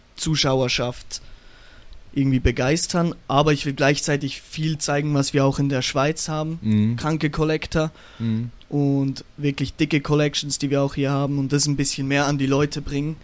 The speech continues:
Speaker 2: Mhm.
Speaker 1: weil das ist halt nicht bekannt, dass die Schweiz doch auch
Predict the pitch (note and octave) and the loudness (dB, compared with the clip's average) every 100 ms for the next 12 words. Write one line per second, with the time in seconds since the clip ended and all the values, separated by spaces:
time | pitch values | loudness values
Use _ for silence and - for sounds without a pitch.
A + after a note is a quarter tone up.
0 | - A2+ G#2+ A#2 B2 - - - - - | -8 -2 0 0 -2 -10 -20 -20 -20 -20
1 | - - - - B2+ B2+ B2+ C3 - C3 | -20 -20 -20 -8 -2 0 0 0 0 0
2 | C3+ A#2+ C3 - B2 D3+ D3 C3+ B2 - | -2 -2 -2 -4 -6 -2 -2 -2 -6 -6
3 | A#2 - A#2+ B2 - - B2+ A2 B2+ - | -6 -4 -4 -2 -4 -4 -4 -2 -4 -4